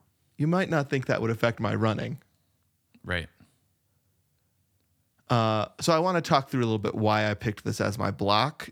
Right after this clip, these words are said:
Speaker 1: instead of just talking about my surgery when I came back. Is that
Speaker 2: Okay.
Speaker 1: cool?
Speaker 2: And,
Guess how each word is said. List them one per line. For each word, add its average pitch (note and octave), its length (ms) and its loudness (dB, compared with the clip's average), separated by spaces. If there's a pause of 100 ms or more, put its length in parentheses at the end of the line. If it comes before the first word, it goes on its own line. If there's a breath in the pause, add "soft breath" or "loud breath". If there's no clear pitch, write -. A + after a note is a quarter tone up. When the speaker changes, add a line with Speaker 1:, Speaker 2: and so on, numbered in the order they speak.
Speaker 1:
instead A#2 240 0
of A2 120 0
just A2 220 -2
talking G#2+ 400 -2
about F#2+ 440 -2
my F#2 140 -4
surgery F#2 400 -4
when D#2 100 -6
I D#2 60 -6
came - 200 -6
back. - 240 -12 (500)
Is F#2+ 80 -6
that A2 60 2
Speaker 2:
Okay. G2 80 -4
Speaker 1:
cool? A2+ 240 -2 (680)
Speaker 2:
And, C3 180 0